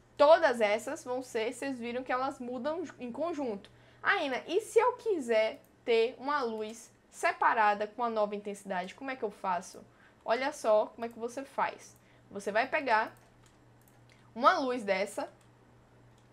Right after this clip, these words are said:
você pode copiar ela ou não, né, dependendo da sua necessidade.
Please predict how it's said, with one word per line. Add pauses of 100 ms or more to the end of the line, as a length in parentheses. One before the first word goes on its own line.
(320)
você
pode
copiar
ela
ou
não,
né,
dependendo
da
sua
necessidade.